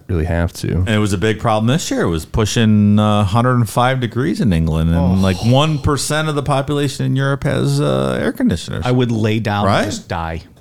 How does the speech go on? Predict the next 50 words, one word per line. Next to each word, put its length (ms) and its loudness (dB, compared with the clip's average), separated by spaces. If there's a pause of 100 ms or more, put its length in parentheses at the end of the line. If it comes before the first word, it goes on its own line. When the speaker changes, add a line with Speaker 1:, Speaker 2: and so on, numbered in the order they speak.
(320)
Speaker 2:
Can 100 -10
you 100 2
imagine 480 0
it's 160 -2
a 60 0
hundred 280 0
and 100 0
five 300 2
Speaker 3:
No. 60 0
Speaker 2:
outside 280 0
and 80 2
you 80 4
don't 120 2
have 100 -2
fucking 380 -2
air 140 -2
conditioning? 520 0
Speaker 3:
Dave, 40 0
if 100 -4
it 120 0
crosses 440 -2
eighty, 680 -2
I'm 200 -2
suffering. 680 -2
Speaker 2:
Yes. 680 -2
Speaker 3:
With 280 2
air 200 2
condition. 600 0
I 20 -14 (140)
have 100 -18
to 80 -2
go 80 2
check 300 -2
the 80 -2
mail, 640 2 (380)
and 100 2
I 80 2
gotta 160 2
drink 140 -2
a 40 -2
gallon 340 0
of 80 4
water 280 4
when 120 2
I 80 2
get 140 2
home 380 0 (240)
just 200 -2
to 80 -2
survive. 720 0